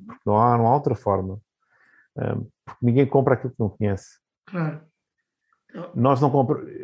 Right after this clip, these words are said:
Speaker 1: eu, eu próprio, se não conhecer uma coisa, eu primeiro vou tentar conhecer o que é que é aquilo, não é?
Speaker 2: Claro.
Speaker 1: Qualquer um de nós. E se, e se ficarmos, e se não soubermos mesmo, então não,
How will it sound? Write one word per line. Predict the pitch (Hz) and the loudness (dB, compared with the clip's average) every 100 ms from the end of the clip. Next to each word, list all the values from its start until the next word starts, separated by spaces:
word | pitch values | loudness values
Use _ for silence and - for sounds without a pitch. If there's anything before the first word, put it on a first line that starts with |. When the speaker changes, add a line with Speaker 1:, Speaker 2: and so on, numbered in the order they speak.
| - | -10
Speaker 1:
eu, | 131 131 - | -6 -4 2
eu | 160 | 4
próprio, | - 120 101 123 135 | 6 4 4 0 -2
se | - 131 | -4 -4
não | 123 | -2
conhecer | 131 139 | 0 2
uma | 131 120 | 2 2
coisa, | 139 131 | 2 2
eu | 139 | 0
primeiro | 131 127 131 | -2 -2 -2
vou | 131 | -4
tentar | 131 120 120 | -6 -4 -4
conhecer | 120 107 123 | -6 -4 -4
o | |
que | 117 | -2
é | 107 | 0
que | 120 | 0
é | |
aquilo, | 110 - 95 98 | -2 -2 -4 -4
não | 101 | -6
é? | 117 120 | -8 -8
Speaker 2:
Claro. | 185 165 135 135 _ - | -8 -8 -8 -16 _ -4
Speaker 1:
Qualquer | 139 156 | 2 4
um | 143 | 6
de | 117 | 4
nós. | 104 98 - _ _ _ _ _ | 2 0 -8 _ _ _ _ _
E | 127 | -6
se, | 117 - 147 143 131 110 104 - - | -6 0 4 6 6 4 0 -6 -12
e | 107 | -12
se | - | -10
ficarmos, | 123 131 113 104 - _ | 0 2 2 -2 -6 _
e | - | -14
se | - | -4
não | 117 | 0
soubermos | 123 117 117 113 107 | 2 4 4 2 2
mesmo, | 120 127 135 147 - | 0 0 -2 -8 -10
então | 104 104 | -6 -4
não, | 98 98 98 | -4 -4 -8